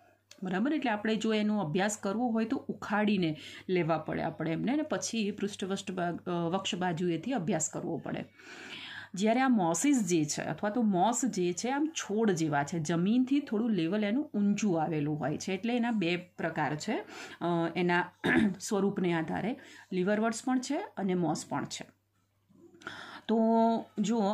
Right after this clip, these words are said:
આ જે દોર્યું છે માર્કેન્શિયા છે, માર્કેન્શિયા જેવું રિક્સિયા પણ આવે છે, એન્થોસિરસ પણ આવે છે, ઘણી બધી દ્વિઅંગી વનસ્પતિ છે.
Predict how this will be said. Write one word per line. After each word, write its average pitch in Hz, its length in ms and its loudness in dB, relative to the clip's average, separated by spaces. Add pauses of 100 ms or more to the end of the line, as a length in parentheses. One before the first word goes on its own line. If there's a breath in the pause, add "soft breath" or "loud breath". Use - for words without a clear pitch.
(140)
આ 185 140 0
જે 214 180 2
દોર્યું 214 300 2
છે 226 140 0
માર્કેન્શિયા 202 680 0
છે, 170 220 -2
માર્કેન્શિયા 202 580 0
જેવું 190 240 2
રિક્સિયા 185 380 -2
પણ 190 160 -2
આવે 180 260 0
છે, 185 180 -6
એન્થોસિરસ 175 680 -4
પણ 185 140 -4
આવે 170 280 -2
છે, 170 260 -4 (360 loud breath)
ઘણી 233 220 2
બધી 254 220 4
દ્વિઅંગી 170 440 2
વનસ્પતિ 160 540 -2
છે. - 160 -10